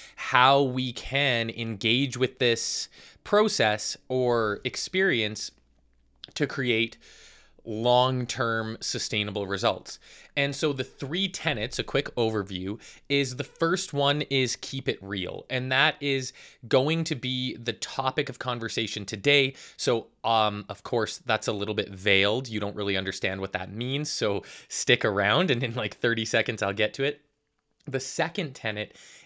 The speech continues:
is body first, and that'll be the topic of our next podcast. And then, of course, the final tenet, which is, uh,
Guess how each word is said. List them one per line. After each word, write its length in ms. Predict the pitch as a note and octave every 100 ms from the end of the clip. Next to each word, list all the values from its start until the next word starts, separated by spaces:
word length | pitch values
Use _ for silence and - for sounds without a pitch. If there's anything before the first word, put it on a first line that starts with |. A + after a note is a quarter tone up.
| -
is 200 | C#3+ A2
body 640 | G2 - A2+ A2 A#2 A#2
first, 640 | A2+ - - - - - -
and 220 | G#2 G2
that'll 160 | G2 G2
be 140 | G2
the 100 | F#2+
topic 340 | - F#2+ F2+ -
of 60 |
our 80 | F#2
next 300 | F2+ C3+ -
podcast. 540 | B2+ A#2 - A2 A2 - - - -
And 140 | A#2+ B2+
then, 80 |
of 100 | A#2+
course, 300 | - A#2 A2+
the 100 | -
final 560 | A2 - C3 C3 C#3+ C3
tenet, 420 | - A2 G#2+ G2+ - -
which 340 | - A2+ - -
is, 460 | A#2 A2 G#2 G2+
uh, 300 | A2 G#2+ G2